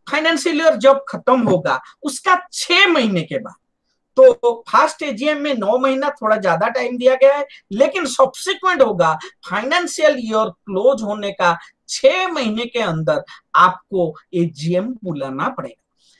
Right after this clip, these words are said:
लेकिन यहाँ पर एक act बोलता है दो एजीएम के बीच में gap पन्द्रह महीने से ज्यादा नहीं हो सकता। दो एजीएम के बीच में gap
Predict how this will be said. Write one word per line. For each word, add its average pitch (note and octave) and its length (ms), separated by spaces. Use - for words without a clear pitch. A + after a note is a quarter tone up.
लेकिन D#4 340
यहाँ B3 260
पर C#4 160
एक B3+ 200
act F3 380
बोलता D#3 380
है D#3+ 240
दो E4 600
एजीएम C#4+ 720
के D#4 180
बीच G#3+ 460
में G#3+ 300
gap E3+ 280
पन्द्रह F#3 460
महीने E3+ 480
से A3 200
ज्यादा C#3+ 300
नहीं B2+ 220
हो A2+ 120
सकता। - 360
दो C4 360
एजीएम C4+ 460
के C4+ 140
बीच B3 320
में A3 200
gap C#3+ 220